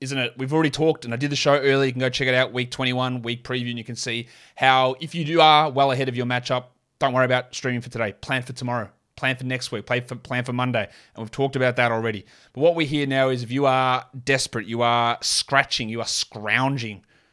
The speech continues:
to get that victory in your playoffs or to get into your playoffs for those of you whose leagues run the wrong time, this is what we're looking to do. Get guys in. Now, first thing, before we talk about those things, before Warney tells us what to do, games are early tomorrow.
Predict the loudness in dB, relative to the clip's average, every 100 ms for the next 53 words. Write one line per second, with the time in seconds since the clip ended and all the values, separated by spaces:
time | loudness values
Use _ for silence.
0 | _ -16 -6 -2 0 -2 -4 -6 -8 -8
1 | _ -4 -2 -2 0 2 2 0 -2 0
2 | 0 0 0 0 0 -2 2 2 2 -2
3 | -4 -2 -2 -4 -6 -6 -8 -6 -4 -4
4 | -6 -6 -6 -4 -6 -8 -4 -6 -6 -12
5 | -20 _ _ _ _ _ -4 -2 -2 -2
6 | -2 -2 -2 -2 -2 -2 -2 -8 _ -2
7 | 2 2 0 0 2 4 0 -2 -2 -2
8 | -6 _ _ -2 -2 -2 0 4 6 4
9 | 0 -2 -4 _ -8 -4 -2 0 0 2
10 | 2 0 0 -4 -2 -2 -2 -4 -2 -2
11 | -2 -4 -4 -2 -4 -8 -20 _ -2 -2
12 | 0 -4 -8 -4 -4 -4 _ _ _ _
13 | _ _ -20 -20 0 2 2 0 0 0
14 | 0 -4 -6 -6